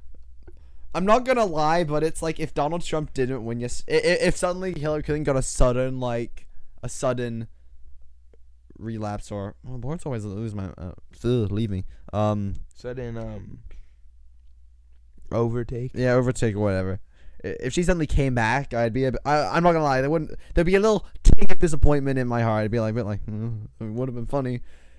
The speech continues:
Speaker 1: And I have, I've had my laughs. It was a good hour, and now <laughs> I'm like, "Uh, it's not gonna go well." I mean, uh, it's just, and also it's like, now we're in that gray area where he's not the president, but we all know he's going to be the president.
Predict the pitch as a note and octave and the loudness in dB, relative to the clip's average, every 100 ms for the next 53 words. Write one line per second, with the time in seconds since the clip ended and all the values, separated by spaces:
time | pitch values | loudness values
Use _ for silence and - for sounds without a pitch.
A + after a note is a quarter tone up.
0 | - - F3 - E3+ F3 F3 E3 F3+ F#3 | -8 -4 -4 -2 2 2 2 2 2 0
1 | F3+ D#3+ D3 D#3 - B2+ C#3+ D3 C3+ C3 | -2 0 0 -2 -4 -8 -6 -4 -4 -4
2 | D#3 - - - C3+ C#3 A#2+ A#2+ B2 - | -4 -6 -14 -4 -2 0 0 -4 -8 -14
3 | - A#2+ C3+ C3+ C3 - - - - - | -12 -8 -4 -4 -6 -12 -20 -20 -8 2
4 | - - - A#2+ B2 A#2+ - - - - | 4 4 0 -4 -2 -4 -8 -20 -20 -20
5 | - - - G#2 G#2+ G#2 G2 - - - | -20 -18 -10 -6 -4 -4 -6 -10 -18 -20
6 | - - - A#2 - G#2 G#2 G2+ F#2+ F#2+ | -16 -16 -8 -6 -6 -8 -6 -6 -6 -8
7 | F#2+ - - - D#3 F#3 - - - - | -10 -10 -10 -6 -4 -4 -6 -18 -16 -12
8 | - - A3+ - - - - - - - | -6 -4 -4 -4 -8 -8 -8 -10 -14 -18
9 | - - - - - G3 G3+ G#3+ A3 G3 | -20 -20 -20 -16 -4 2 2 2 0 -2
10 | G3 F3 F#3 F#3 F3 D#3 - A#2 B2 B2+ | -2 -2 -2 -2 -2 -4 -4 -2 0 0
11 | C3+ B2+ A#2+ A#2+ A2 A2+ A2+ - A#2+ A2 | -2 -4 -4 -6 -6 -6 -4 -2 -2 -4
12 | A2+ G#2+ G2+ A2 A#2+ A2+ A#2 A2+ A2+ F#2 | -6 -8 -8 -8 -6 -6 -6 -6 -10 -10
13 | G#2+ G#2+ F2+ F2 E2+ G2+ F2+ F#2 F2+ F2 | -10 -10 -10 -8 -4 -2 -2 -6 -8 -8